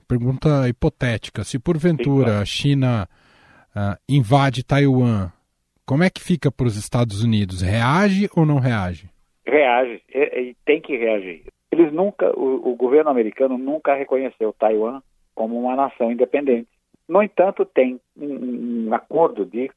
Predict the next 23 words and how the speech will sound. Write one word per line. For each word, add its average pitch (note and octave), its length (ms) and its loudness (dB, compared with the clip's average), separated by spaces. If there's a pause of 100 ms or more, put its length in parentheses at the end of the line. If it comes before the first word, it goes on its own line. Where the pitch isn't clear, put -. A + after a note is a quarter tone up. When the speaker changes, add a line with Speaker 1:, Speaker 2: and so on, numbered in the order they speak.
(140)
Speaker 2:
de, A2+ 260 -6
de, A#2 360 -6 (420)
eh, G#2 360 0
defesa D3 560 2
mútua, B2+ 480 -4 (100)
ou C3 220 2
seja, F#2 300 0 (520)
qualquer D3+ 340 2
dos D#3+ 220 -4
dois A2+ 260 2
que - 160 -20
seja G#2 220 -2
atacado, B2+ 560 0
o B2+ 220 -4
outro E3 480 2 (360)
vem C3+ 440 -2
em C#3 140 -10
socorro. A#2+ 520 2 (300)
O A2 60 -4
esforço - 360 2
de A2+ 80 -10
guerra, G#2+ 460 0
por, G#2 100 -8